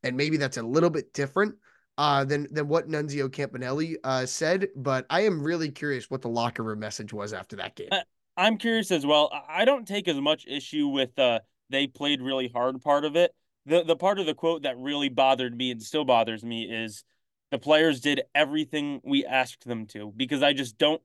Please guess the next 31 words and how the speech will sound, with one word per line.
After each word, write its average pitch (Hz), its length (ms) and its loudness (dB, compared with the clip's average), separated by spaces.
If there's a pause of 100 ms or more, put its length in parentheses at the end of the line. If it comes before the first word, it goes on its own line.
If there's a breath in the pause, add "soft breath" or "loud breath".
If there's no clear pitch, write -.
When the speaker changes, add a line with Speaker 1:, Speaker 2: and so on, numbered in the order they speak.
Speaker 2:
understand 135 920 0 (360)
what 143 200 2
was 143 180 0
asked 123 360 2
of 123 100 -10
this 123 180 -2
team 156 300 -2
then. 95 140 -8 (420)
There, 151 320 4 (260)
eh, 160 60 -14 (100)
th-, 170 240 -8 (960)
there 180 180 2
was 165 140 4
no 180 160 6
execution. 170 640 -4
Not, 156 260 2
not 165 240 4
a 147 80 2
single 190 840 -2 (100)
unit 147 400 -2
on 143 200 0
this 139 200 -4
team 139 380 -2
executed 127 720 -2
as 127 260 4
they 127 160 2
should 143 220 0
have 104 280 -2 (340)
against 131 340 0
South 135 240 4
Florida. 151 260 0